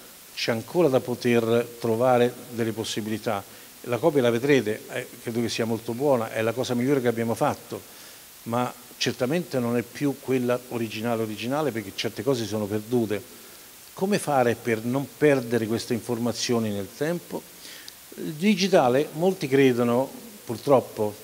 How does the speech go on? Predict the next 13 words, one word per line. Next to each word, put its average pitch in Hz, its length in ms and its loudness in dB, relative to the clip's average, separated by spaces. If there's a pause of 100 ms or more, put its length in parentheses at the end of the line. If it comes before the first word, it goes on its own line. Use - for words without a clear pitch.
(120)
il 117 80 -6
cinema 131 300 0
mondiale 120 420 2
lo 110 80 4
quasi 113 300 -2
lo 107 100 0
crede, 110 380 -2 (360)
che 151 120 0
la 151 80 4
parola 180 180 2
digitale 151 400 0
significa 131 380 2
permanente. 117 880 0